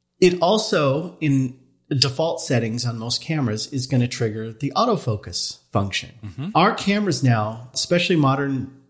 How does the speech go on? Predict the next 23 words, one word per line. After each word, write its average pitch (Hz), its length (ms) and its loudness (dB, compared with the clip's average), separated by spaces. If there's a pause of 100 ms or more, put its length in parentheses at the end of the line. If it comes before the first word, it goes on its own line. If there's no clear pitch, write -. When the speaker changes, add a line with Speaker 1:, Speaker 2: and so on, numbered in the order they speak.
(120)
Speaker 1:
cameras 107 580 -2
in, 120 380 -2
made 123 120 4
in 117 60 -4
the 123 80 -6
last 120 260 -4
few 139 100 -2
years 107 200 -2
have 135 120 -2
very, 147 460 2
very 123 220 0
complicated 113 640 -8
autofocus 101 540 -10
systems, - 560 -8
probably 151 560 2
the 123 100 4
most 110 280 -2
complicated 104 540 -6
part 92 200 -6
of 82 80 -12
the - 40 -14
whole 92 140 -16
camera. - 400 -14